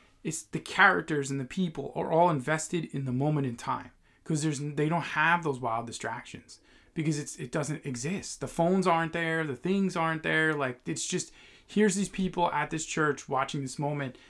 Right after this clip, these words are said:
And if there's any chit chat or anything going on, it's with them in, in the audience. Whereas, like, now, I mean, everybody's taking a photo, everybody's doing a thing. So it's wild when you watch all this stuff and you just see it and you're like, "Man,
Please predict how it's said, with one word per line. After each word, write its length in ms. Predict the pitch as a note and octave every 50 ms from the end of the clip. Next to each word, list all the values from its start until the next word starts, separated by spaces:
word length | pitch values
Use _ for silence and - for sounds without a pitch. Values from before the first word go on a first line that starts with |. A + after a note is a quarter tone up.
| - - -
And 80 | - C#3
if 60 | C#3
there's 160 | D3+ D3+ E3
any 160 | E3+ E3 D#3
chit 240 | - - F#3+ F#3 F3+
chat 180 | - E3 D#3+ D#3+
or 60 | D#3+
anything 240 | D#3 D#3 D#3 D3+ D3
going 200 | D3 D3 D3 C#3+
on, 120 | C#3 C#3 C#3
it's 140 | C#3 -
with 120 | - B2+ B2
them 240 | C3+ C3+ C#3+ D3 D3
in, 160 | C#3+ C#3 C3+ -
in 140 | D3+ D3
the 100 | C#3+ C3+
audience. 480 | B2+ C3 E3+ G3+ F3+ C3+ A#2+ A#2+ A#2+ -
Whereas, 280 | D3 C#3+ C#3+ C#3+ C#3+ D3+
like, 160 | D3 C#3+ -
now, 360 | C3+ C#3 D3+ D#3+ E3 D#3 D#3
I 60 | C#3+ C#3
mean, 140 | C3 B2
everybody's 420 | B2+ A#2+ B2+ B2+ B2+ B2 B2 B2 -
taking 240 | - B2 - G#2+ G#2
a 20 |
photo, 300 | - B3+ C4 B3 A3+ A3
everybody's 280 | G#3 F#3+ D#3+ D#3 C#3 B2
doing 160 | - C#3 C3+
a 40 | B2+
thing. 200 | - F3 F3 E3+ - - - - - - -
So 160 | - - F#3+
it's 160 | F#3 - -
wild 480 | D#3+ D3+ D3 C#3+ C#3+ C#3+ C#3+ C#3+ C#3+ D3
when 80 | C#3
you 100 | C3+ C3+
watch 260 | C3+ B2+ B2+ C3+ C3 -
all 120 | C3 B2
this 160 | B2+ B2 B2
stuff 280 | - - B2 A#2 A2+ -
and 100 | A#2+ A#2+
you 80 | A#2 A#2
just 180 | A#2+ A#2+ -
see 140 | - C#3 C3
it 60 | A#2+
and 80 | G#2+ G#2
you're 100 | A#2 A#2
like, 220 | A#2 A2+ G#2 G2 -
"Man, 280 | F#3+ G#3 F3+ B2+ G#2+